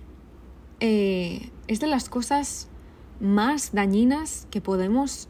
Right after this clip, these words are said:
hacer en nuestra vida, permitir que una persona nos dañe y justificarla con que esa persona tiene dolor y traumas, cuando no nos damos cuenta del dolor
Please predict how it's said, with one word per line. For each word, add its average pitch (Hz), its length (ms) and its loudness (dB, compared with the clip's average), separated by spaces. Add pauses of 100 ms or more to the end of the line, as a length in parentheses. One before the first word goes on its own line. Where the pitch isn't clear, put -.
hacer 196 280 -4
en 262 140 4
nuestra 185 340 0
vida, 180 320 0
permitir 196 880 0
que - 160 0
una 214 300 2
persona 202 500 -2
nos 185 300 -4
dañe 214 400 0 (1040)
y 247 140 4
justificarla 226 1080 0
con 208 240 0
que 202 180 2
esa 214 240 -2
persona 226 420 -2
tiene 220 420 0
dolor 190 500 0
y 226 160 -2
traumas, 254 560 0
cuando 190 320 -2
no 185 120 -2
nos 196 120 -2
damos 220 260 2
cuenta 254 360 2
del 196 260 2
dolor 196 580 4